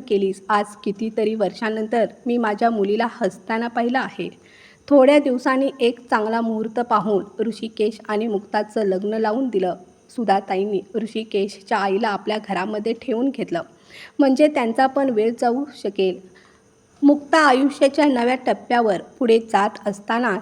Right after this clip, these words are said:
तिच्या आयुष्यात पुन्हा एकदा खुशी येऊ लागली.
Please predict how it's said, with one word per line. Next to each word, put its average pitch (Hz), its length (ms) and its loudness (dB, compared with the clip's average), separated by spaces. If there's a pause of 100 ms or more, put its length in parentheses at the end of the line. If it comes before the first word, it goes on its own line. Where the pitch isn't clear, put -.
(160)
तिच्या 240 240 2
आयुष्यात 220 520 0 (140)
पुन्हा 214 320 0
एकदा 220 320 0 (100)
खुशी 240 420 -6
येऊ 214 220 0
लागली. 190 360 0